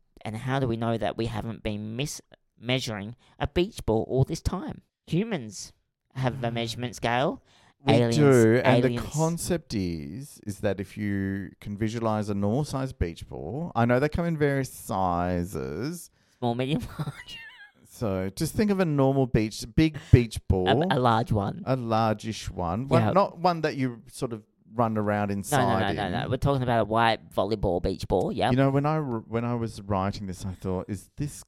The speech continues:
Speaker 2: gonna cause me grief?"
Speaker 1: <laughs>
Speaker 2: And I thought, "Nah, he'll get it."
Speaker 1: <laughs>
Speaker 2: And now I'm gonna spend half my Friday night explaining beach ball
Speaker 1: <laughs> Hey,
Speaker 2: sizes.
Speaker 1: there's nothing wrong with a good beach ball.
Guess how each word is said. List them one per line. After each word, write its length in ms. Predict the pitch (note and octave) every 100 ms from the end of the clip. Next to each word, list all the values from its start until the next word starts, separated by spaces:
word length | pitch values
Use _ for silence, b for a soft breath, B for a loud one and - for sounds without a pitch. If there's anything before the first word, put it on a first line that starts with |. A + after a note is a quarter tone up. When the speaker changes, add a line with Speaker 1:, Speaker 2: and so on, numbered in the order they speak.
| _
Speaker 2:
gonna 220 | G#2+ G2
cause 460 | F2+ - F2+ F2+ -
me 140 | F2+
grief?" 420 | D#2 E2 D2 - -
Speaker 1:
<laughs> 600 | - E3+ - - _ -
Speaker 2:
And 80 | D#3
I 100 | D#3+
thought, 260 | F3 - B B -
"Nah, 840 | A#3 A#3+ B3 A#3+ A#3 A3+ A3+ A3+
he'll 260 | - F4+ C#4+
get 320 | - A#2 F#2+
it." 420 | G#2 D#3+ F#3 D#3 b
Speaker 1:
<laughs> 40 | b b b - E4+ - - -
Speaker 2:
And 160 | A3
now 760 | A3+ A#3 A#3 A#3 A3+ A3 A3+ - -
I'm 160 | - F#3+
gonna 180 | F#3 F3+
spend 280 | - F3+ D#3
half 280 | E3+ E3
my 120 | E3 D3+
Friday 340 | - C3+ B2
night 240 | A2 G#2
explaining 560 | G#2 - - A2 G#2 G#2
beach 340 | D3+ F#2 - -
ball 160 | F2+ E2
Speaker 1:
<laughs> 20 |
Hey, 60 | - E3 D#3+ D#3
Speaker 2:
sizes. 100 | B2+
Speaker 1:
there's 160 | D#3 D#3
nothing 340 | D#3 D3+ E3
wrong 140 | D3+ D3+
with 140 | D3
a 80 | D3
good 200 | D3 C3+
beach 280 | D#3 - -
ball. 340 | G#2+ F2+